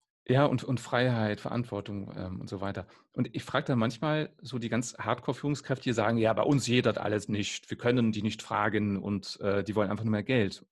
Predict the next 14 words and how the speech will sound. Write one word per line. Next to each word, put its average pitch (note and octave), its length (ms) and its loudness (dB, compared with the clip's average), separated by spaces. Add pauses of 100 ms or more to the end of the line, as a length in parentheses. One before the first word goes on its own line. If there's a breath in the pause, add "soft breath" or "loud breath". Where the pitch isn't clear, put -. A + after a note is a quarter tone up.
(120)
Und A2+ 340 -2 (140)
wenn A#2 140 2
ich A#2+ 120 -2 (200)
dann A2 160 2
sage, G#2+ 400 0
„Mal G#2 160 0
angenommen, D3+ 500 0
Sie B2 140 -4
hätten F3 500 -4 (200)
ein A#2+ 120 0
unbegrenztes G3 800 0
Budget. A#2 480 -8 (800 soft breath)
Glauben A2 420 -2
Sie, F#3 340 -6